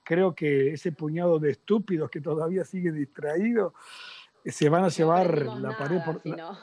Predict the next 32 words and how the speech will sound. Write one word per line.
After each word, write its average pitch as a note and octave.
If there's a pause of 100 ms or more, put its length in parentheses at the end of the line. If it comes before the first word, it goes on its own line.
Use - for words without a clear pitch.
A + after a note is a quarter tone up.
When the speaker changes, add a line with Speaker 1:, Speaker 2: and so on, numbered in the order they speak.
(180)
Speaker 1:
la D3+
pared, F3
no F3
aprendimos F3+
nada F#3+
y G3+
se E3
van E3+
a F3
llevar E3+
la E3
pared D#3
por C#3+
delante. C#3 (580)
Y D#3
lamentablemente A3
Speaker 2:
Totalmente. E3+
Speaker 1:
todavía, G#3 (380)
todavía A#3+
me A#3+
sigo A3
encontrando F#3+
con D#3+
algún E3
estúpido D#3
que D3+
otro D#3+
que, C3+
que, C3+
que C#3
está F3+
montado D#3+